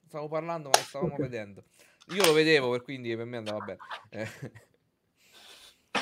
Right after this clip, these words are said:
Speaker 1: Eccolo qua, tu infatti
Speaker 2: Io
Speaker 1: gli
Speaker 2: mi rigiro,
Speaker 1: rispondi,
Speaker 2: però non
Speaker 1: tu gli
Speaker 2: vedo.
Speaker 1: rispondi anche a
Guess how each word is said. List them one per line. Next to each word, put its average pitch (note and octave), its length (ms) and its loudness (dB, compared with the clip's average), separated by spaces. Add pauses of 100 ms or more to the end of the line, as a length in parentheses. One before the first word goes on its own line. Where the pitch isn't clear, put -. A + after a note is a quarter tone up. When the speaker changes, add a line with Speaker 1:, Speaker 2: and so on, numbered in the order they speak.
(420)
Speaker 1:
Eccolo D#3+ 360 2
qua, D3+ 140 0
tu F#3 100 -4
infatti E3+ 320 8
Speaker 2:
Io - 20 10
Speaker 1:
gli G#3 140 12
Speaker 2:
mi G3+ 100 12
rigiro, G3 460 12
Speaker 1:
rispondi, - 0 -
Speaker 2:
però F3+ 180 10
non D#3 140 8
Speaker 1:
tu D#3 100 8
gli F3+ 160 6
Speaker 2:
vedo. - 0 -
Speaker 1:
rispondi B2 440 -6
anche G#2+ 320 -4
a F#2+ 640 -8